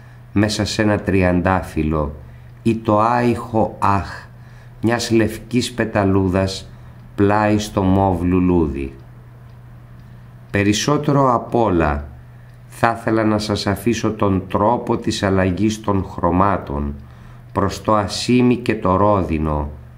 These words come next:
όταν η πόρτα κλείνει και σκοτεινιάζουν τα δωμάτια, και ωστόσο οι καθρέφτες διατηρούν ανέπαφη την εικόνα της θάλασσας.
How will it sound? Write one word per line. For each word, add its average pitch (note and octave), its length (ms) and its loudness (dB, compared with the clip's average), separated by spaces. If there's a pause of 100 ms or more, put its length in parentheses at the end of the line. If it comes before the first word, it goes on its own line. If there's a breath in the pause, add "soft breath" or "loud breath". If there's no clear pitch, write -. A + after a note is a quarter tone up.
(200)
όταν G#2 360 0
η F#2 80 2
πόρτα G2+ 460 -2
κλείνει F2 800 0 (440 loud breath)
και G#2+ 120 0
σκοτεινιάζουν G#2 960 0
τα G#2 140 0
δωμάτια, E2 920 0 (560 loud breath)
και - 100 -2
ωστόσο G#2 500 -2
οι F#2+ 100 2
καθρέφτες F2 1160 -4 (440 loud breath)
διατηρούν F#2+ 800 2 (140)
ανέπαφη G#2 840 0
την F2+ 240 0
εικόνα F#2 500 0
της - 280 -8
θάλασσας. D2 920 -4